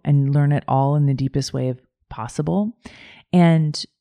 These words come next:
if you're not in Scholars, what's great about all of these topics is that there's a podcast.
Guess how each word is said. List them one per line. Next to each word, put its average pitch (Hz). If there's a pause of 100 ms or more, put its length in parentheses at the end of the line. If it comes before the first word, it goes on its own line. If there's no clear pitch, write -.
(140)
if 190
you're 190
not 185
in 240
Scholars, 131
what's 151
great 226
about 147
all 220
of 156
these 147
topics -
is 139
that 131
there's 147
a 143
podcast. 151